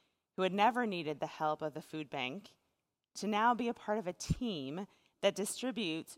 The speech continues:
two thousand five hundred emergency food boxes at a single distribution site every week as just one of the many things they do. And to know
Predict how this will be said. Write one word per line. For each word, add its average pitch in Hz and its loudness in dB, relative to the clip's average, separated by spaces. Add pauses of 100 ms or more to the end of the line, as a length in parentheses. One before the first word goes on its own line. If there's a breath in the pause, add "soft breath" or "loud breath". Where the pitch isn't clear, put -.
two 294 0
thousand 165 0
five 220 4
hundred 175 -4
emergency 202 -4
food 226 -4
boxes 160 0
at 165 -4
a 160 -2
single 254 -2
distribution 196 -6
site 151 -4 (380 loud breath)
every 202 2
week 156 -8 (680)
as 180 -2
just 202 -2
one 185 0
of 175 0
the 175 -2
many 175 -2 (120)
things 131 -4
they 151 -8
do. 143 -10 (1900)
And 170 -4
to 196 -6
know 202 -2